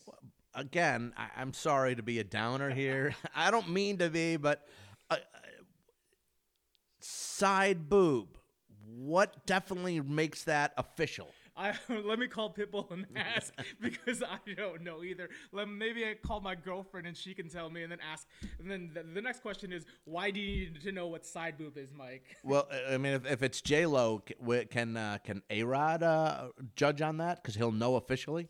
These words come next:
Speaker 2: Absolutely. We can, <laughs> can be, <laughs> he can judge for J-Lo and then have Pitbull judge for Shakira. Like, I don't know. I mean, that would be,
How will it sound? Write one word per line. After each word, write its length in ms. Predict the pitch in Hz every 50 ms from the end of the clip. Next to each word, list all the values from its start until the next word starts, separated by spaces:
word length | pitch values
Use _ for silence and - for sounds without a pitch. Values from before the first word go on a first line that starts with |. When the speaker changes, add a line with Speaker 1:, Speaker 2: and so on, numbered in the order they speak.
| - -
Speaker 2:
Absolutely. 720 | 170 202 220 196 - 226 196 196 214 233 247 220 185 185
We 120 | 185 202
can, 260 | 175 226 208 196 196 190 226 - -
<laughs> 160 | - _ -
can 160 | 247 233 226
be, 340 | 170 202 190 196 190 180 - - - 175 - -
<laughs> 240 | 180 - - - _
he 140 | _ 220 240
can 200 | 240 285 269 -
judge 340 | - 233 247 233 196 - - -
for 120 | - 226
J-Lo 640 | 202 190 214 202 185 180 175 165 156 156 160 170 - 170
and 80 | 180 185
then 60 | - -
have 160 | 202 180 -
Pitbull 380 | - 196 185 185 190 185 165 143
judge 200 | 170 165 160 - _
for 100 | 180 160
Shakira. 380 | 143 151 - - 175 165 151 135 - - - - -
Like, 180 | 190 202 - - 165
I 100 | 208 240
don't 200 | 247 220 185 180
know. 360 | 165 160 165 165 165 165 165 - _ - - -
I 100 | - 180 185
mean, 240 | 196 196 196 190 175
that 160 | 208 208 214
would 160 | 226 220 185
be, 360 | 170 202 196 180 165 156 135